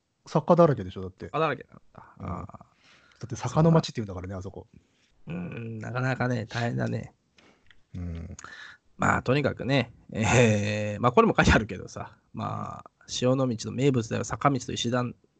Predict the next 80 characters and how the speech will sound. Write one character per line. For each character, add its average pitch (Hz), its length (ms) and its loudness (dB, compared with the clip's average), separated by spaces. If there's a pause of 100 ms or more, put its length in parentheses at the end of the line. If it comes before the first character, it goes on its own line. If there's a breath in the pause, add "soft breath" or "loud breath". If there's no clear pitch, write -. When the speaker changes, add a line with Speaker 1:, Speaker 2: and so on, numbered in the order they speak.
(200)
Speaker 2:
て - 100 -10
書 110 80 -8
い - 40 -8
て - 140 -20
あ 82 120 -10
る - 60 -16
か - 140 -20
ら - 60 -16
ね、 117 240 -10 (200)
山 127 200 4
の 170 100 8
手 170 100 4
に 165 80 4
家 175 100 10
持 120 140 4
っ - 20 -6
て - 180 -12
る 104 100 -6
と - 360 -10
大 110 120 -2
変 113 120 0
だ 120 120 -4
な、 127 120 -4
Speaker 1:
う - 20 -6
ん。 139 40 -10 (100)
Speaker 2:
み - 80 -12
た - 80 -10
い - 40 -12
な - 40 -20
こ - 80 -20
と - 140 -20
書 - 80 -14
い - 20 -14
て - 120 -20
ま - 100 -20
す - 180 -18
よ。 - 60 -20 (140)
Speaker 1:
う 120 40 -10
ん、 101 160 -10
一 98 220 -8
人 120 100 -2
暮 135 80 6
ら 139 100 6
し - 100 -2
は 98 100 -6
年 120 200 -2
ご 131 100 4
と 139 80 4
に 104 80 2
き - 100 -8
つ - 80 -14
く 135 80 2
な 123 100 4
る 113 80 0
一 92 100 -6
方 110 140 -4
だ 110 80 -2
ろ 87 120 -4
う 82 40 -8
っ - 20 -10 (200)
て。 - 80 -10
Speaker 2:
い - 40 -12 (260 loud breath)
や、 - 80 -2
こ - 140 2
の 311 100 4
辺 311 160 4
の 302 140 0
さ、 - 280 2
あ 117 40 4
れ 123 60 6
は 123 120 8
さ、 113 400 4
<laughs> - 40 -20
あ - 200 4
の 117 920 2
ー、 - 40 -20 (640 loud breath)
素 - 220 -2
の 220 140 6
さ、 - 400 0 (600)
あ 98 200 2